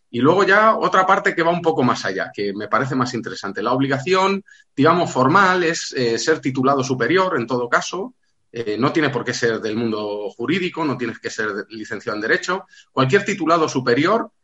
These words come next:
eh, y ahí ponemos todas las carreras, un F P superior,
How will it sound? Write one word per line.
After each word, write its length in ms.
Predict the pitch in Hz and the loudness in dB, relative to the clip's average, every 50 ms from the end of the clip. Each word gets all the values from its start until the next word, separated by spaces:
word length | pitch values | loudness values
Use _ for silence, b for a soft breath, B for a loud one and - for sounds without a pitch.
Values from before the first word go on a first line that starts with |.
| _ _ _ _ | _ _ _ _
eh, 560 | - 107 107 107 107 104 104 104 104 101 101 95 | -4 -2 0 0 0 0 -2 -2 -2 -4 -4 -4
y 40 | 98 | -4
ahí 240 | 101 107 117 123 | -4 -4 -4 -4
ponemos 600 | 123 - 113 107 117 117 113 107 104 101 - - _ - 78 - _ | -4 -4 -4 -2 -2 -2 -2 -2 -4 -6 -8 -12 _ -20 -20 -16 _
todas 200 | - 110 110 110 | -6 -2 -2 -2
las 140 | 113 113 - | -2 -2 0
carreras, 720 | - 131 - 165 180 185 190 190 196 196 196 196 190 - | 0 2 4 4 4 6 6 6 6 6 4 2 -2 -8
un 240 | - - 127 120 117 | -10 -8 -6 -4 -4
F 180 | 110 - 107 | -4 -4 -6
P 140 | - - 113 | -4 -4 -4
superior, 800 | - - - 107 110 123 151 175 180 180 185 185 180 185 190 | -6 -6 -6 -4 -2 0 0 0 2 2 2 0 0 -2 -6